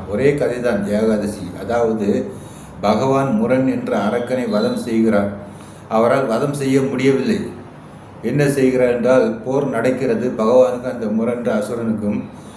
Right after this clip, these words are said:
இறுதியாக பகவான் ஒரு குகையில் வந்து சய-, சயனித்துக் கொள்கிறார். அந்த முரன் எங்கெங்கெல்லாம் தேடி கிடைக்காமல் அந்த குகையில் வந்து பார்த்தவொடனே பகவான் இங்கு தான் சயனித்துக் கொண்டிருக்கிறார் என்று அந்த பகவானை நெருங்க, அப்போது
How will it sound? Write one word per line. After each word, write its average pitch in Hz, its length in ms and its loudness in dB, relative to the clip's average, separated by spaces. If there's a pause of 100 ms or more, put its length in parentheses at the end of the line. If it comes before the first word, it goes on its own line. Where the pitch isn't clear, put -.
(240)
இறுதியாக 131 540 2
பகவான் 120 500 2
ஒரு 110 180 -4
குகையில் 131 380 2
வந்து 123 360 0
சய-, 110 540 0
சயனித்துக் 123 480 0
கொள்கிறார். 107 440 0 (560)
அந்த 123 280 0
முரன் 131 300 0
எங்கெங்கெல்லாம் 127 680 0
தேடி 113 400 2
கிடைக்காமல் 117 600 -2
அந்த 110 200 -2
குகையில் 120 440 -2
வந்து 117 240 -4
பார்த்தவொடனே 110 600 -4
பகவான் 107 340 -2
இங்கு 110 240 -2
தான் 113 180 -2
சயனித்துக் 110 460 -2
கொண்டிருக்கிறார் 107 460 -4
என்று 104 280 0 (520)
அந்த 107 300 0
பகவானை 123 560 2
நெருங்க, 120 460 0 (1040)
அப்போது 123 720 0